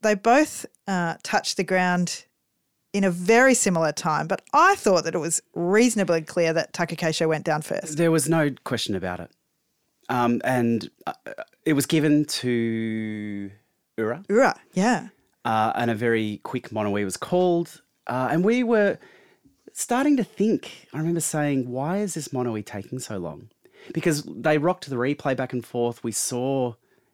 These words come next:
Speaker 2: clearly Takakeisho going down. Ur-, Ura's jump here was theatrical. It was beautiful.
Speaker 1: Mm.
Speaker 2: It was well controlled. He really got some serious hang time.
Speaker 1: Gazelle-like.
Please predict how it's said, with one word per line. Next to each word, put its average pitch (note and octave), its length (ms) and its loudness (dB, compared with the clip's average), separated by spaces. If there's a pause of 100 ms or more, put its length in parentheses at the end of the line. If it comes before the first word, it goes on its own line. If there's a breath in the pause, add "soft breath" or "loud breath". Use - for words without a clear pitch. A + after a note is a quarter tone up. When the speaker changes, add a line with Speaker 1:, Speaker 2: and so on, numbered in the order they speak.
(180)
Speaker 2:
clearly D3 880 -2
Takakeisho G#2 580 -8
going F#2+ 300 -8
down. G2+ 320 -6 (1160 loud breath)
Ur-, B3+ 200 6
Ura's A3+ 280 4
jump A#2 220 2
here A2 240 -4
was F#2 320 -4
theatrical. G2+ 640 -4 (760)
It - 80 -2
was B2 100 0
beautiful. A2 500 -4
Speaker 1:
Mm. G3 340 -4
Speaker 2:
It - 60 -6
was A2 140 -2
well A2+ 140 0
controlled. G2+ 680 -4
He E3+ 180 2
really F#3 340 4
got A#2+ 140 2
some A2 120 -4
serious G#2 420 -4
hang G#2 320 -6
time. G#2 380 -8 (160 loud breath)
Speaker 1:
Gazelle-like. F#3 840 2